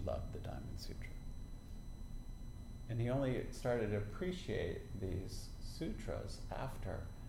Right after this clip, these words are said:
an old woman had Dharma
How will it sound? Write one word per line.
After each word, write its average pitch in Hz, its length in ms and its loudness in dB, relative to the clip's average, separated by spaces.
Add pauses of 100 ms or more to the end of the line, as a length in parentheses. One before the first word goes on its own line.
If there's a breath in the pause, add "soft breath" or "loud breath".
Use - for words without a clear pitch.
(440 loud breath)
an 104 180 4
old 104 360 4
woman 92 400 4 (680)
had 90 240 2
Dharma 95 360 4